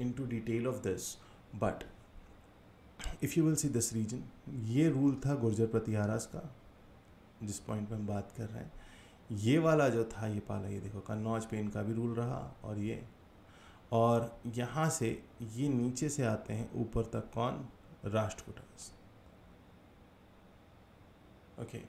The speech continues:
so ये जो tripartite struggle था, कन्नौज के लिए जो struggle था, ये देखो, ये कन्नौज पे तीनों का एक point पे rule आएगा, Venn diagram बन गया, सी सैट भी पढ़ते रहो साथ साथ। <laughs> So, अ, tripartite struggle बनता है किस किस के बीच?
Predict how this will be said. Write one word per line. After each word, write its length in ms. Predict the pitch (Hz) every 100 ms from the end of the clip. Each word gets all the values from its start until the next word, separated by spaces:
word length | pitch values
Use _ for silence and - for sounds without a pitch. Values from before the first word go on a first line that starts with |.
| - - - - - -
so 260 | - 135 131
ये 220 | 120 156
जो 120 | 175
tripartite 680 | 180 143 139 143 135 143 143
struggle 360 | - 120 113 120
था, 200 | 120 110
कन्नौज 460 | 110 113 117 123
के 100 | -
लिए 200 | 123 120
जो 160 | 113 113
struggle 360 | - 110 107
था, 120 | 101 104
ये 120 | 95
देखो, 180 | 95 98
ये 60 |
कन्नौज 380 | 98 104 104 110
पे 100 | -
तीनों 280 | 117 113 110
का 80 | 107
एक 140 | 98
point 220 | 101 95
पे 80 | 101
rule 160 | 95 92
आएगा, 160 | 95
Venn 180 | 101 104
diagram 340 | 101 95 95
बन 120 | 95 92
गया, 120 | 90 - - - - - - - - - - - -
सी 80 | -
सैट 200 | 98 101
भी 100 | 98
पढ़ते 280 | 101 98 98
रहो 100 | 98
साथ 180 | 95 98
साथ। 340 | - - -
<laughs> 1000 | - - - - - - - - - - - - - - -
So, 400 | - 135 143 - - -
अ, 320 | 110 101 104 - - - -
tripartite 520 | - 131 139 139 135 131
struggle 340 | - 117 113
बनता 320 | 110 104 104
है 80 | 101
किस 180 | 131 127
किस 160 | 127
के 120 | - 113
बीच? 280 | 113 120